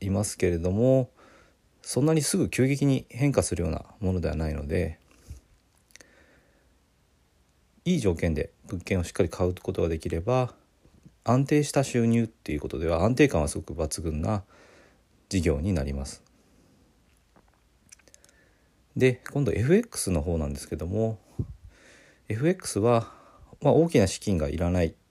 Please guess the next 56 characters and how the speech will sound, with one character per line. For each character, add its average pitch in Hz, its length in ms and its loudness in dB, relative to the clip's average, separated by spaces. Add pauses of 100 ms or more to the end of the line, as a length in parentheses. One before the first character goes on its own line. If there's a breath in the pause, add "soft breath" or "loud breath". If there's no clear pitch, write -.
(160)
て 113 80 -2
い - 20 0
う 101 60 0
こ 101 80 -2
と 95 100 -2
が 80 140 -2 (220)
あ - 60 -2
り 85 60 0
ま 76 100 -2
す。 - 200 -10
で、 104 120 2
ち - 160 -6
ゃ-、 - 60 -2 (320)
借 120 220 4
り 120 40 4
入 - 20 2
れ 123 80 4
も - 80 2
し - 100 0
な 120 80 4
く - 100 -12
て - 80 -10
い 80 60 -4
い - 20 -4
の 71 100 -6
で、 69 240 -4 (960 loud breath)
大 110 200 -2
き 98 100 0
な、 - 140 0
大 135 120 6
き 107 120 0
な 87 80 2
借 87 200 0
金 92 220 0
を 78 60 -2
背 85 140 -4
負 90 160 2
う - 20 -
っ - 20 -6 (200)
て 151 60 0
い - 20 4
う - 20 4
こ 156 80 -4
と - 100 2
は - 220 -2 (440)
な 92 140 2
い 76 40 0
で 69 100 -4
す。 - 200 -16 (1800)
少 131 240 2
額 127 160 -2
か 131 100 2
ら 120 80 4
始 113 240 0
め 110 120 2
て、 135 320 0